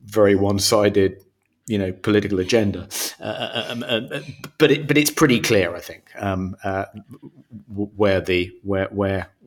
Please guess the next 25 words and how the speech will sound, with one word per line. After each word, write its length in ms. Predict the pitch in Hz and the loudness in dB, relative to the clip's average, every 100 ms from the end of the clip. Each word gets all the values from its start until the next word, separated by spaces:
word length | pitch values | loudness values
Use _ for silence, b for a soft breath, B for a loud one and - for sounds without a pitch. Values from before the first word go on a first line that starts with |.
| 120 113 - | -20 -20 -12
what 280 | 110 107 | -4 0
side 540 | - - 101 104 95 - | 2 2 4 2 0 -4
of 180 | - 95 | -8 -8
the 80 | |
culture 420 | 98 104 98 - 87 | -6 -4 -2 -4 -8
war 240 | 87 85 B B B - | -12 -14 B B B -10
the 60 | 95 | -2
makers 360 | 104 95 90 | 0 0 -2
of 140 | 90 - | -6 -4
Barbie 540 | 92 92 92 90 - _ - | -2 -2 -6 -10 -12 _ -6
are 180 | 98 95 | -2 -2
on. 220 | 85 - B B B B | -4 -10 B B B B
Um, 340 | - 101 101 104 104 | 0 2 4 0 2
uh, 260 | 104 104 107 - | 0 0 -2 2
the, 100 | 160 | 4
the, 140 | 147 | 4
one 300 | 147 147 160 | 4 4 4
of 80 | 165 | 6
the 60 | |
most 160 | 123 107 | 4 6
irritating 360 | 120 - 98 90 | 4 6 2 0
things 200 | 98 87 | -2 -2
about 340 | 90 92 - | -2 -2 -6
it 120 | - - | -10 -2
is, 400 | 107 101 - | 2 2 0